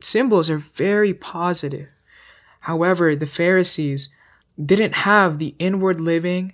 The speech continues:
and the, the, the inward love for the law that they were <laughs> outwardly displaying.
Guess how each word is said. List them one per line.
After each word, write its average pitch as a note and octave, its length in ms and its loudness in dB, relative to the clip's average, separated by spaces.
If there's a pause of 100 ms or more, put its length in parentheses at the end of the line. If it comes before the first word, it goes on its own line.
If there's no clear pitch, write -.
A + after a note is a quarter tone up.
(280)
and D3 240 -2
the, C#3+ 320 -4 (400)
the, D3 320 -4
the D3 220 -4
inward F#3+ 320 2
love D#3+ 460 2
for D#3+ 100 -4
the D3+ 160 -4
law D3+ 400 2
that C#3+ 380 -4 (560)
they D#3 160 0
were C#3+ 140 -2
<laughs> - 100 0
outwardly E3+ 360 0
displaying. D#3 640 -4